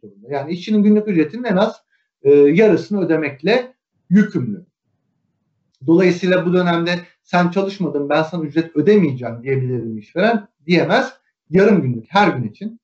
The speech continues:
sokağa çıkma yasağı nedeniyle iş-, işçinin çalışamadığı her gün için işçiye yarım ücret ödenmek zorunda. İş yasasının kırkıncı maddesi uyarınca. Peki işveren işçi çalışmadığı süreyi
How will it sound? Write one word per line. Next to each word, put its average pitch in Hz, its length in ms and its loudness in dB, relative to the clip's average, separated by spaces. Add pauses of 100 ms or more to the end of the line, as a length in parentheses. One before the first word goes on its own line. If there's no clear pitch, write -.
sokağa 165 320 -4
çıkma - 240 -12
yasağı 151 280 -10
nedeniyle 143 600 -4 (440)
iş-, - 160 -14
işçinin 175 360 2
çalışamadığı 147 680 0
her 185 200 2
gün 117 160 -6
için 214 160 -6
işçiye 196 320 -2
yarım 170 300 4
ücret 127 260 -8
ödenmek 165 440 0
zorunda. 143 520 0 (200)
İş 202 200 -4
yasasının 131 360 -10
kırkıncı 143 440 -4
maddesi 180 640 -2 (280)
uyarınca. 139 540 2 (220)
Peki 240 220 0
işveren 247 480 0
işçi 240 380 -4
çalışmadığı 233 640 0
süreyi 214 720 0